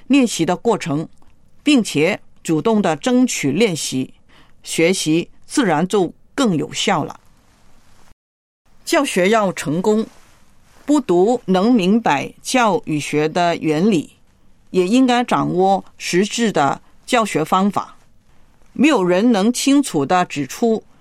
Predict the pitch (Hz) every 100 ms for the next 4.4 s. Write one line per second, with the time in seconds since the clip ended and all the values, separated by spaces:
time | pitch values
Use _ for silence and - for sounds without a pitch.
0 | _ _ _ - 262 254 247 226 220 226
1 | 214 220 180 135 - - - _ - 247
2 | 262 277 214 127 - - 254 - 180 127
3 | - 262 - 143 156 170 175 214 196 131
4 | 139 - -